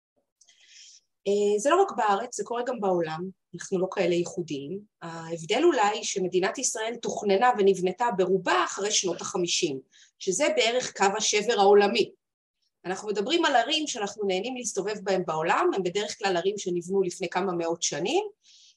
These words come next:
התפתחו באופן מאוד אורגני, מתוך איזשהו עוגן בסיסי, מרכזי, גרעין, אה, צפוף, ולאט לאט התרחבו, כשהמוקד הוא הליכה ברגל והגעה,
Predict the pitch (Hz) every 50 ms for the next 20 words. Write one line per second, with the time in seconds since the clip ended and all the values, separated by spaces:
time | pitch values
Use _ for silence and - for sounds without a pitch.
0 | _ _ 208 208 - - 240 - - - 339 254 196 214 208 208 208 - - 247
1 | 233 220 202 214 240 208 220 208 208 202 190 156 214 214 214 220 208 185 170 -
2 | _ - 175 175 - 220 202 - 196 190 196 214 208 - 220 202 190 185 190 190
3 | 214 214 - 208 202 185 185 - - - - 175 - - - 247 214 196 180 170
4 | 175 - 190 175 180 220 196 185 170 196 190 - - - 254 254 240 202 180 156
5 | - _ _ _ _ _ _ _ _ _ _ - 170 175 180 175 175 175 - -
6 | - 226 220 - - - 277 339 - - - - 202 302 339 330 277 294 359 359
7 | - 330 - 277 285 311 302 320 294 - - 214 214 - 214 190 190 202 285 370
8 | 480 480 480 - _ _ _ _ _ _ _ _ _ _ - - 254 220 214 214
9 | 214 208 208 - - 320 359 392 381 359 330 330 330 - 226 220 214 214 - -
10 | 269 277 269 190 190 185 208 247 - 285 - 330 320 330 320 277 196 214 208 196
11 | 196 190 - - 190 190 170 202 196 - 247 302